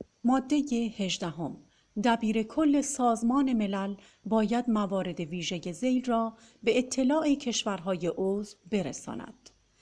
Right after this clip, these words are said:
امضاء تصویب الحاق طبق مادهٔ سیزده و چهاردهم. تاریخ به اجرا درآمدن کنوانسیون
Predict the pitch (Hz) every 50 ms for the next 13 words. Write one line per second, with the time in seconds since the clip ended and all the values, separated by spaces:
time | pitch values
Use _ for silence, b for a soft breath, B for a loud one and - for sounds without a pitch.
0 | b b b b b b b 233 220 208 196 165 214 202 196 208 190 180 - -
1 | 226 208 - - - - 285 294 285 277 277 269 247 208 185 220 226 226 233 233
2 | 226 - - - - 285 285 - - 233 226 214 196 190 180 - 202 175 170 180
3 | 170 - - - 196 190 175 185 - 233 233 240 226 233 - 220 196 196 202 196
4 | - - 196 165 160 160 151 - - - - - - - _ _ _ _ _ b
5 | b b b b b b b b b b b b - - 220 214 196 202 202 190
6 | - 190 165 185 - 185 170 185 190 185 180 180 196 190 190 190 190 202 226 226
7 | 277 285 277 277 277 - 233 247 220 208 226 214 208 - - 240 240 254 262 254